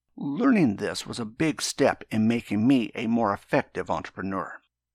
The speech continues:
As a young, driven entrepreneur, I prided myself on my ability to plan my way out of most business problems.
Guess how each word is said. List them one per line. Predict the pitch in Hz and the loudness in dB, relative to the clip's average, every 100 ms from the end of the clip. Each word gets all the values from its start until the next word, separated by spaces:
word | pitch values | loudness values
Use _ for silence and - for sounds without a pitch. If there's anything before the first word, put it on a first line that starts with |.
| _ _ _ _ _ _ _ - | _ _ _ _ _ _ _ 2
As | 147 143 | 2 4
a | 147 | 2
young, | 143 170 196 214 147 | 4 4 4 2 4
driven | 131 131 | 4 4
entrepreneur, | 120 131 - 117 127 127 127 | 4 0 0 2 2 2 2
I | 139 | -2
prided | - 135 107 87 | 0 2 2 0
myself | 82 87 98 - | -4 -2 -2 -2
on | 95 101 | 0 0
my | 104 110 | 0 0
ability | 107 104 90 101 | -2 -4 -4 -8
to | 127 | -10
plan | - 123 127 | -4 -2 2
my | 117 120 | 2 0
way | 101 110 110 120 | -2 -6 -4 0
out | 104 - | 0 -2
of | 90 98 | -10 -6
most | 101 - - | -6 -8 -8
business | 107 82 95 | -6 -6 -8
problems. | - 185 175 - - - | 2 4 4 -2 -12 -14